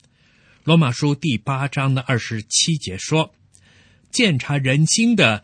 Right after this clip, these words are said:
晓得圣灵的意思，因为圣灵照着神的旨意替圣徒祈求。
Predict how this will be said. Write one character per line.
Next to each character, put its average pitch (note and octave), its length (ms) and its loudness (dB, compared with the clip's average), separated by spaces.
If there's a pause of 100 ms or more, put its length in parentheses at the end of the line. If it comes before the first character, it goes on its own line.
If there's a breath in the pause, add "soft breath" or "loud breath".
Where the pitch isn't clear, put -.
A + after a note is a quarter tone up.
(140 soft breath)
晓 F#2 420 0
得 A2 400 -4
圣 C3+ 420 -2
灵 F2+ 220 -2
的 C3+ 100 -6
意 D3+ 180 -4
思， - 280 -10 (840 soft breath)
因 F#3+ 120 6
为 D3 320 4
圣 D3 300 -2
灵 B2+ 460 0
照 E3 160 2
着 A#2 160 -2
神 B2 300 0
的 G3 80 4
旨 E2 340 -10
意 F#3 220 0 (400 soft breath)
替 D#3 320 -4
圣 E3 440 -2
徒 A2 280 -8
祈 A#2 280 -4
求。 G#2+ 400 -6